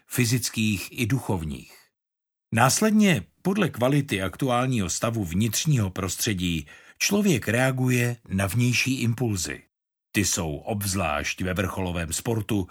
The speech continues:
velmi proměnlivé, emočně silně nabité, jak pozitivně, tak i negativně,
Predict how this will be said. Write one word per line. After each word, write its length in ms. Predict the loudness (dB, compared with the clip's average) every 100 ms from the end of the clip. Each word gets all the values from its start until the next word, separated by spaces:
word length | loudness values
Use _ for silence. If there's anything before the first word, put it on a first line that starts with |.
| -6
velmi 420 | 0 0 2 0
proměnlivé, 840 | 0 -2 0 0 -2 -4 -4 -4 -6 -10 -2
emočně 640 | 2 2 2 -2 -2 -4
silně 420 | -2 0 0 2 0
nabité, 600 | 0 -2 -2 -2 -2 -6 -10 -2
jak 320 | 0 0 -4
pozitivně, 800 | -2 0 2 2 0 2 2 2 -4 -6
tak 240 | -2 -2 0
i 120 | 2
negativně, 680 | 4 4 0 0 -4 -4 -4